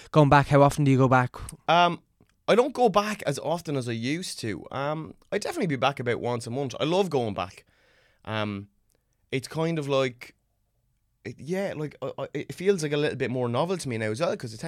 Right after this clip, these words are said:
Speaker 2: you know, when, if you're not around the place for a while, and all these, uh, you know, these changes are happening, it's, when you go back, you're like, "Jesus, that's changing, that's changing, that's changing." And I've kind of, um, yeah, it's, it's, it's interesting to see that, like, and I can definitely see that,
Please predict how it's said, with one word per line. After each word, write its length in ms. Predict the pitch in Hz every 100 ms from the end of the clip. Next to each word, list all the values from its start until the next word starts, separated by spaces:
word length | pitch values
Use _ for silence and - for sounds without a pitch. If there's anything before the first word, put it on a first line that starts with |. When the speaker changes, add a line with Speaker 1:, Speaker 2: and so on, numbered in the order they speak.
| -
Speaker 2:
you 80 | 190
know, 60 |
when, 100 | 123 - - 80 _ _ - -
if 80 | 156
you're 80 | 190
not 140 | 202
around 200 | 139 170
the 60 | 156
place 200 | 131 120
for 100 | 104
a 40 |
while, 340 | 104 139 160 113 _ _ - _ _
and 80 | 120
all 60 | 123
these, 240 | 123 117
uh, 280 | 120 113 95 -
you 60 | 131
know, 60 |
these 160 | 110 107
changes 380 | - 131 170 139
are 60 |
happening, 280 | 107 113 110
it's, 180 | 104 -
when 100 | -
you 60 | 135
go 80 | 156
back, 200 | - -
you're 60 | 113
like, 60 |
"Jesus, 280 | 117 202 95
that's 220 | - -
changing, 280 | - 113 107
that's 160 | 110 -
changing, 260 | 113 107
that's 100 | 104
changing." 200 | 113 104
And 80 | 98
I've 100 | 104
kind 200 | - 160
of, 160 | 147 123
um, 320 | 120 117 110 _ _ _ _ _ _
yeah, 220 | - - 254
it's, 160 | - -
it's, 220 | - 165 -
it's 160 | 156
interesting 420 | 196 220 160 - 104
to 80 |
see 240 | 101 147 175
that, 180 | 131 76
like, 140 | 95
and 60 | 98
I 20 |
can 120 | 117
definitely 260 | 127 131 107
see 160 | 120
that, 240 | 117 101